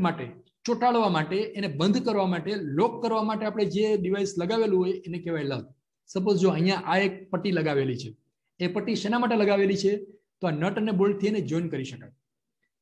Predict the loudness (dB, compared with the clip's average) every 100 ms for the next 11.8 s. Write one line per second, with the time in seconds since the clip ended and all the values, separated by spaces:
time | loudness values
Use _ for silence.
0 | _ -6 -2 0 2 2 2 2 2 2
1 | 2 -2 -6 -16 _ _ -8 -6 -2 -2
2 | 0 0 2 2 2 2 0 2 0 -2
3 | -14 -20 _ -6 -2 0 0 0 0 -2
4 | 0 0 0 -2 -6 -18 _ _ _ -4
5 | 0 0 -2 -8 -16 -2 2 2 2 -2
6 | -4 -8 -14 -18 _ _ _ _ _ _
7 | _ _ -16 -16 -20 _ _ -10 -6 -2
8 | 0 2 2 2 2 0 -2 -2 -2 -4
9 | -6 -8 -4 -2 -2 -6 -10 -4 0 2
10 | 4 4 2 2 0 -2 -10 _ -2 0
11 | 2 2 0 0 2 2 0 -2